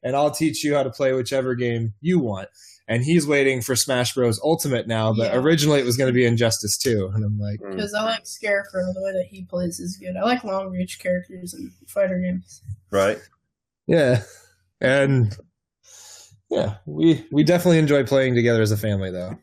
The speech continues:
Speaker 3: <laughs> That's, that's
Speaker 2: The
Speaker 3: awesome.
Speaker 2: The thing with Dad, though, with Overwatch is that he's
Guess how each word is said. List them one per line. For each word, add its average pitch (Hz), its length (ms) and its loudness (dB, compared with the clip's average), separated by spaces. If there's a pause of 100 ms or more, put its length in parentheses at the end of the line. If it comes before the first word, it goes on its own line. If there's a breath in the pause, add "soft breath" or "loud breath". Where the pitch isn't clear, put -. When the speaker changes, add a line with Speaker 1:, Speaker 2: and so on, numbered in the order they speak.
Speaker 3:
<laughs> - 1080 -12
That's, - 380 -6 (100)
that's 98 240 -8
Speaker 2:
The 233 100 -4
Speaker 3:
awesome. 85 400 -4 (760)
Speaker 2:
The 226 140 -4
thing 294 260 -2
with 220 240 -2
Dad, 220 340 0
though, 202 240 0
with 202 220 -6
Overwatch 226 640 0
is 214 200 -2
that 208 200 -2
he's 220 460 -2